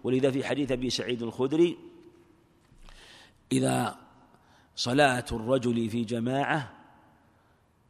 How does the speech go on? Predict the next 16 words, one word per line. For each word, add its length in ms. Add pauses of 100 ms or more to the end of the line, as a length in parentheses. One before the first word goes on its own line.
(600)
تضعف 480
على 300
صلاته 600
في 100
بيته 240
بخمس 460
وعشرين 600
ضعفاً، 400 (540)
فإن 300
صلاها 1000 (1000)
في 100
البرية، 840 (680)
ها، 220 (960)
كانت 500
بخمسين 640
ضعفاً". 420